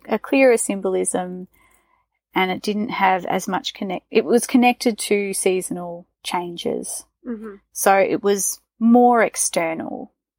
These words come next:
Speaker 2: Mm-hmm.
Speaker 1: There was more external symbolism to a degree from her point of view, if I'm remembering this correctly. Jane Meredith, don't get angry if I misquote you or anything. This is how I took it.
Speaker 2: <laughs>
Speaker 1: The cross-quarter symbols, the cross-quarter, um, celebrations,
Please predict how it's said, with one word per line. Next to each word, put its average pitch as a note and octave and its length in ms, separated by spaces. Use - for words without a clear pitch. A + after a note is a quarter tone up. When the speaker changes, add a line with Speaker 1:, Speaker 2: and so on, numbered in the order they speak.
Speaker 2:
Mm-hmm. A#3+ 120
Speaker 1:
There F#3 140
was F#3+ 120
more G3+ 320
external F#3+ 460
symbolism F3+ 720
to A#3+ 180
a F#3+ 60
degree - 480
from F#3+ 240
her F3 220
point E3+ 240
of E3 100
view, - 320
if - 160
I'm F3+ 120
remembering F3+ 420
this F3 140
correctly. - 440
Jane F#3+ 240
Meredith, F3+ 360
don't F3+ 180
get F3+ 120
angry F3 320
if - 140
I F3 80
misquote - 680
you F3+ 120
or E3+ 100
anything. F3+ 380
This C#4 180
is D4+ 60
how F#3+ 120
I F3 80
took - 220
it. - 120
Speaker 2:
<laughs> - 380
Speaker 1:
The B3 80
cross-quarter E4 560
symbols, G3+ 920
the A#3 80
cross-quarter, C4+ 500
um, G3 220
celebrations, F3+ 1080